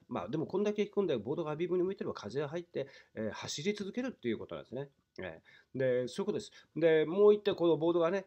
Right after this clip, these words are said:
えー、クォーターに向いてるから、そのセールの風の、えー、吹いてる角度に対してのボードの角度、それに対しての体の向きっていうことを考えると、えー、どうしても引き込めないっ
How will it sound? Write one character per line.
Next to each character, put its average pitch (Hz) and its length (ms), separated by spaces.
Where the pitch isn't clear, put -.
え 135 180
ー、 135 60
ク 160 120
ォ 160 40
ー - 20
タ 160 80
ー 147 40
に 151 60
向 151 140
い - 40
て 156 80
る 170 80
か 214 100
ら、 196 80
そ 143 120
の 127 80
セ 151 240
ー 147 40
ル 151 100
の 156 140
風 135 280
の、 156 300
え 127 420
ー、 - 20
吹 151 160
い - 40
て 127 60
る 117 120
角 160 240
度 160 100
に 147 80
対 151 120
し - 40
て - 60
の 190 120
ボ 123 220
ー 117 40
ド 120 60
の 110 120
角 98 180
度、 - 100
そ 170 160
れ 208 80
に 220 220
対 226 180
し 220 60
て 240 100
の 233 80
体 123 320
の 107 80
向 107 120
き 107 100
っ - 40
て - 200
い 220 80
う 226 80
こ 220 120
と 208 140
を 135 80
考 120 260
え 113 60
る 104 100
と、 156 280
え 113 500
ー、 - 640
ど 165 60
う 147 40
し - 40
て 107 60
も 92 160
引 - 100
き - 60
込 117 120
め 87 80
な - 40
い - 40
っ - 40